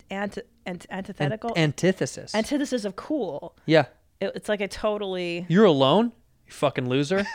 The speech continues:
Speaker 1: <laughs>
Speaker 2: "It's a picture of just you, you fucking loser." <laughs> Like, you're
Speaker 1: So, so maybe that's good now that people are like, "Hey, what's up, bitch?" You know, I don't know.
Speaker 2: It's becoming a,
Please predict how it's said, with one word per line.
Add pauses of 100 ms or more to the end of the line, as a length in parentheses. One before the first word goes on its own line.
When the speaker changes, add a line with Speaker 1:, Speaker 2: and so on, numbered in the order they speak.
(380)
Speaker 1:
<laughs>
Speaker 2:
"It's
a
picture
of
just
you,
you
fucking
loser."
<laughs> (1300)
Like,
you're
Speaker 1:
So, (340)
so
maybe
that's
good
now
that
people
are
like,
"Hey,
what's
up,
bitch?" (520)
You
know,
I
don't
know.
Speaker 2:
It's
becoming
a,